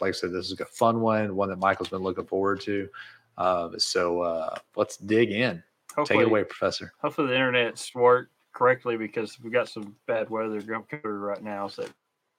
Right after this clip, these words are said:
Speaker 1: Yeah.
Speaker 2: affecting it, I think, so. But anyway, so if I cut out, y'all just
Speaker 1: We'll, we'll keep it, we'll keep it rolling.
Speaker 2: holler at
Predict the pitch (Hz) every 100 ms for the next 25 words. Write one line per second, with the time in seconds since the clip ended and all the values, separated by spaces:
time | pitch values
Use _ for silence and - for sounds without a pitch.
0 | _ _ - 92 85 - 101 92 92 92
1 | 90 - 95 92 - - 95 - _ _
2 | _ _ _ _ _ 170 170 - 185 185
3 | 147 143 135 151 131 127 - - - _
4 | _ 127 127 117 151 143 135 127 _ 120
5 | 117 113 - - _ _ _ _ _ _
6 | _ _ 120 123 117 127 127 117 110 120
7 | 135 107 90 90 90 120 107 107